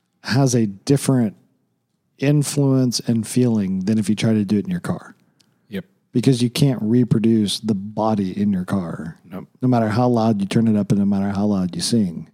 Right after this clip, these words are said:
Speaker 2: Mm-hmm.
Speaker 1: you don't have the choir of the church with you.
Speaker 2: Right.
Speaker 1: Yeah. Yeah. So I think that's interesting too, right? Because you can't,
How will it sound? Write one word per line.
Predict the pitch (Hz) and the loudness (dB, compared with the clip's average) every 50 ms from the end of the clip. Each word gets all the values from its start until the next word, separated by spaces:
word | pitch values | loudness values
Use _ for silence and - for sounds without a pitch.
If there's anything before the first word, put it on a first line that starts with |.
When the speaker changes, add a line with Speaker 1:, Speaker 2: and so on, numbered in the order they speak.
| _ | _
Speaker 2:
Mm-hmm. | 120 113 107 98 104 113 117 | -18 -18 -16 -14 -14 -10 -2
Speaker 1:
you | 117 123 120 | 0 2 4
don't | 123 117 104 101 | 4 4 2 0
have | 98 107 107 101 92 | 0 0 0 -2 -2
the | 92 95 | -4 -4
choir | 92 - 98 - 110 107 104 101 95 95 | -4 -2 -2 0 0 0 0 0 0 0
of | 95 90 | -2 -4
the | 87 92 | -4 -6
church | - - 107 98 90 - - - | -4 -2 -2 -2 -2 -4 -4 -4
with | 104 101 - 104 | -4 -4 -4 -4
you. | 98 92 - - _ _ _ _ _ _ | -8 -10 -12 -16 _ _ _ _ _ _
Speaker 2:
Right. | - 95 87 82 85 - - - - | -12 -10 -10 -10 -12 -14 -18 -18 -12
Speaker 1:
Yeah. | - 101 - - 175 202 - _ _ _ _ _ _ _ _ _ _ _ _ _ _ _ _ _ _ _ _ _ _ _ _ | -8 -8 -8 -8 -10 -12 -14 _ _ _ _ _ _ _ _ _ _ _ _ _ _ _ _ _ _ _ _ _ _ _ _
Yeah. | 123 117 95 - - _ _ _ _ | -4 -4 -4 -6 -12 _ _ _ _
So | - - 156 156 156 147 139 127 110 104 - - _ _ _ _ _ _ _ _ _ _ _ _ _ _ _ _ _ _ _ _ _ _ - - | 2 4 4 6 6 4 4 2 0 -4 -8 -12 _ _ _ _ _ _ _ _ _ _ _ _ _ _ _ _ _ _ _ _ _ _ -2 0
I | 147 | 2
think | 151 156 143 | 4 4 4
that's | 131 123 110 - | 2 2 2 2
interesting | 127 120 - 107 107 - - 101 98 | 0 0 2 0 -2 -2 -2 -4 0
too, | - 135 123 104 | 2 2 4 4
right? | 95 95 95 90 | 2 -2 -4 -4
Because | - 107 101 117 110 101 | -4 -2 0 2 2 2
you | 101 107 | 2 0
can't, | 104 - - 123 117 110 104 92 87 - | 0 0 2 2 4 2 2 0 -4 -8